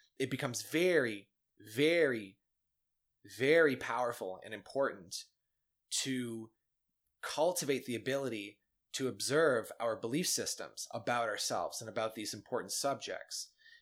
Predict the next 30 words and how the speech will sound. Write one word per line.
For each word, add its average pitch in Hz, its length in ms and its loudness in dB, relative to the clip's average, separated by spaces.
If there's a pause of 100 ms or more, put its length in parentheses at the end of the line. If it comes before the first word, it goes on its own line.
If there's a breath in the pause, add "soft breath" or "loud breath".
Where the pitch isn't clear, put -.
Because 131 260 -2
what 127 140 -2
we 123 80 -4
find 156 420 0
is 113 140 -6
that 113 260 -2
a, 117 100 -4 (480)
like, 110 200 -10
so - 680 4
much 160 280 0
of 127 80 -2
our 117 120 2
identity, 107 540 -2
and 107 140 -12
perhaps 131 340 -4
even 107 200 -6
all 131 280 -2
of 95 80 -8
it, - 120 -12 (100)
I 101 60 -10
would 101 120 -12
love 131 220 -4
to 117 80 -10
hear 113 100 -8
what 95 120 -6
you 101 60 -12
think 104 180 -16
about 95 200 -10
this, 95 160 -12
David, 90 360 -12